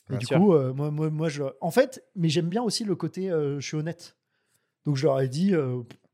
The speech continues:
Speaker 1: franchement, euh,
Speaker 2: Après, t'es tout seul, tu vois ce que je veux dire ?
Speaker 1: euh, j'a-,
Speaker 2: Oui, enfin,
Speaker 1: j'arrivais
Speaker 2: oui,
Speaker 1: d'Angleterre, euh, je leur ai dit, « Écoutez, je sais pas du tout quels sont les tarifs en France pour un truc comme ça. » Euh, je vous fais confiance et ils m'ont payé la même chose que les autres. D'ailleurs, c'était cool, on s'était fait un
Speaker 2: Bah,
Speaker 1: petit
Speaker 2: t'es
Speaker 1: pool,
Speaker 2: sûr ?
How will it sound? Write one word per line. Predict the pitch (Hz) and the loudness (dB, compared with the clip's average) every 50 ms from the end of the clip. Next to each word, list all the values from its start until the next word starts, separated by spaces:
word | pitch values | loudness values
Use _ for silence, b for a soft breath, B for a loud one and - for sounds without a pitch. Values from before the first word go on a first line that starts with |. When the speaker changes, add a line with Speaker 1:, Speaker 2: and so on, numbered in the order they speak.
| _ _ _ | _ _ _
Speaker 1:
franchement, | 139 - - 143 147 156 143 127 | -16 -12 -8 -8 -6 -6 -6 -6
euh, | 120 117 113 - | -8 -8 -8 -8
Speaker 2:
Après, | 117 113 - 139 123 | -8 -6 -6 -6 -6
t'es | 127 120 | -6 -10
tout | - - - | -12 -10 -4
seul, | - 143 127 110 - | -2 -2 -2 -4 -6
tu | - - 123 | -14 -18 -18
vois | |
ce | 113 - | -16 -16
que | 127 | -14
je | 123 | -12
veux | 127 | -12
dire ? | 131 127 - _ 180 | -12 -14 -6 _ 2
Speaker 1:
euh, | 180 | 2
j'a-, | 160 147 202 190 | 2 4 6 6
Speaker 2:
Oui, | 175 180 | 8 8
enfin, | 196 190 | 8 8
Speaker 1:
j'arrivais | 151 156 165 - | 6 6 6 4
Speaker 2:
oui, | 180 | 2
Speaker 1:
d'Angleterre, | - 185 165 160 165 156 - 180 190 202 208 202 185 | 0 -2 -2 -2 -2 -2 -2 -2 -2 -2 -2 -2 0
euh, | 160 151 143 | -2 -2 -2
je | 147 | -4
leur | 165 160 160 | -6 -4 -4
ai | 165 | -4
dit, « | 151 175 190 | -2 -2 -2
Écoutez, | - - - - 180 | -2 -4 -6 -6 -6
je | 170 - | -6 -6
sais | 165 | -6
pas | 123 175 175 | -6 -6 -6
du | 160 180 165 | -6 -6 -8
tout | 190 - | -8 -8
quels | - 165 - | -8 -8 -8
sont | - 160 | -8 -8
les | 156 143 | -8 -6
tarifs | - 170 165 165 170 - 165 | -6 -6 -6 -6 -6 -8 -10
en | 156 | -12
France | - - 165 160 156 - | -12 -10 -10 -10 -10 -10
pour | 147 135 135 | -12 -14 -14
un | |
truc | 123 - 123 - | -14 -12 -10 -10
comme | 147 127 | -10 -8
ça. » | - 143 147 151 160 160 147 131 | -8 -8 -6 -6 -4 -6 -6 -6
Euh, | 123 120 - _ _ _ _ _ _ _ _ _ _ _ _ - | -8 -10 -14 _ _ _ _ _ _ _ _ _ _ _ _ -8
je | 131 | -6
vous | 143 | -6
fais | 131 - 147 | -4 -4 -6
confiance | - 143 135 123 - 160 170 180 165 - - | -6 -8 -10 -8 -6 -4 -4 -2 -4 -4 -6
et | 139 | -6
ils | 131 127 131 | -6 -4 -6
m'ont | 135 127 | -6 -6
payé | - 143 135 139 156 156 | -6 -4 -4 -2 -2 -2
la | 147 127 | -2 -4
même | 131 127 | -6 -10
chose | - - 156 151 - | -10 -10 -10 -10 -8
que | - | -10
les | 135 135 139 147 | -8 -8 -8 -8
autres. | 165 - - - _ _ _ _ _ _ _ - | -8 -10 -12 -18 _ _ _ _ _ _ _ -2
D'ailleurs, | 127 139 151 160 160 | 2 4 4 4 4
c'était | - 147 - | 2 -4 -6
cool, | - 180 196 | -6 -6 -6
on | 208 143 | -6 -6
s'était | - 143 - 143 | -8 -12 -12 -12
fait | - 151 135 | -10 -10 -4
un | 131 | 0
Speaker 2:
Bah, | 139 135 - | 2 2 2
Speaker 1:
petit | 143 135 | 2 0
Speaker 2:
t'es | |
Speaker 1:
pool, | - 170 | 0 0
Speaker 2:
sûr ? | 180 202 151 143 | 0 0 -2 -4